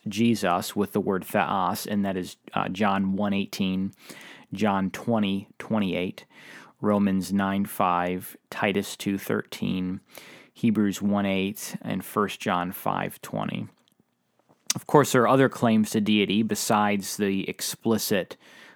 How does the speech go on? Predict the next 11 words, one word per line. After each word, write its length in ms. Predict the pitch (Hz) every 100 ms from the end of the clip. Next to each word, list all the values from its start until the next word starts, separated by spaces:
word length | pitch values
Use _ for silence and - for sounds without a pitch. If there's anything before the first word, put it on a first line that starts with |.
| _
uh, 560 | - 95 92 52 - - _ _ _ _ _ _ _ _ -
title 440 | - 110 101 92
God 640 | 95 101 95 92 92 98 -
being 160 | 101 98
given 260 | 98 92 90
to 60 |
Jesus. 720 | 87 92 90 90 101 - - - -
Um, 420 | 53 52 53 107
one 300 | 113 156 156
interesting 880 | 120 180 285 190 - - 82 98 -
proof 480 | - 87 127 -